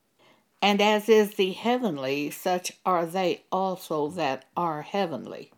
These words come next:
And as we have borne the image of the earthy, we shall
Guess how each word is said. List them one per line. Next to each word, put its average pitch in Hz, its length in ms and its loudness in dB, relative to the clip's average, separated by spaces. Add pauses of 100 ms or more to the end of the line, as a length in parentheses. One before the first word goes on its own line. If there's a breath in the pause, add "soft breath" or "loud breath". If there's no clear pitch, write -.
(720)
And 202 500 2
as 185 460 0
we 226 440 4
have 180 380 -4
borne 208 460 2
the 139 340 -6
image 208 480 0
of 143 200 -4
the - 240 -6
earthy, 190 560 -2 (420)
we 202 180 4
shall 175 420 0